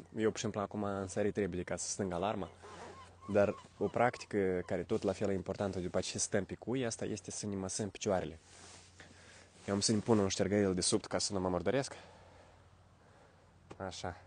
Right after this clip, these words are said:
și am să mă așez pe el. Și o să măsez picioarele. Sper că voi mai vedeți, nu prea mă vedeți, da?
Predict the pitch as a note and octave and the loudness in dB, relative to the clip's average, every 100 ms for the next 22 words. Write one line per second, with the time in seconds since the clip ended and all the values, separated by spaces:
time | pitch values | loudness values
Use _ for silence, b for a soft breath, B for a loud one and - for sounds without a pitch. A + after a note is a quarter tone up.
0 | - - - F#2+ F2 F#2+ F#2+ G#2 F2+ F#2+ | -20 -20 -12 -10 -6 -4 -2 -2 0 -2
1 | G2+ - - - - B B B B B | -2 -4 -20 -20 -20 B B B B B
2 | B B - - - F#2+ - G2+ - - | B B -12 -8 -6 -2 0 -2 -4 -14
3 | - - - - - - - - - - | -20 -20 -20 -20 -20 -20 -16 -16 -16 -20
4 | - - A#2+ - F#2+ B B B B B | -18 -4 -2 -2 -8 B B B B B
5 | B - - - - - - - A#2+ A2+ | B -20 -20 -20 -20 -20 -20 -2 0 2
6 | G#2+ A2+ A2+ A2 B2 G#2+ A#2+ A#2 G#2 F2+ | 2 2 2 2 0 0 -2 0 2 0
7 | E2 E2+ F2+ | -2 -4 -2